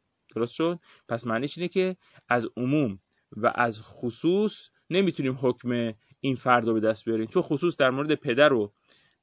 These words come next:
اه، فرزنده، عام هم که گفتیم شامل، اه، در حقیقت این مورد ما نمیشود.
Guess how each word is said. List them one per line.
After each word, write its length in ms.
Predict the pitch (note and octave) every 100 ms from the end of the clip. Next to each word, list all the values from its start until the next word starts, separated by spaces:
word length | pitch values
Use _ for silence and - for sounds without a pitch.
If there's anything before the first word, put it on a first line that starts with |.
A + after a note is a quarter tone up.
| -
اه، 280 | A2 G#2+
فرزنده، 760 | G#2 B2+ A#2 A#2 C#3 E3+ F#3+ F#3+ - _ -
عام 260 | D#3+ F#3+
هم 120 | G3 F#3
که 120 | F#3
گفتیم 320 | F3 F3+ G3+
شامل، 540 | - B2 A#2 A2 G#2+ G#2+ _ _ _
اه، 380 | G#2+ A2 G#2 G#2 C2 - - - C2+ -
در 160 | - A2
حقیقت 440 | G2+ G#2 G#2+ B2+
این 160 | G2 A#2+
مورد 280 | A2 G#2+ G#2+
ما 160 | C3
نمیشود. 1120 | D3 A#2+ G2+ - G#2 G#2 G2+ G2 G#2 A2 A#2+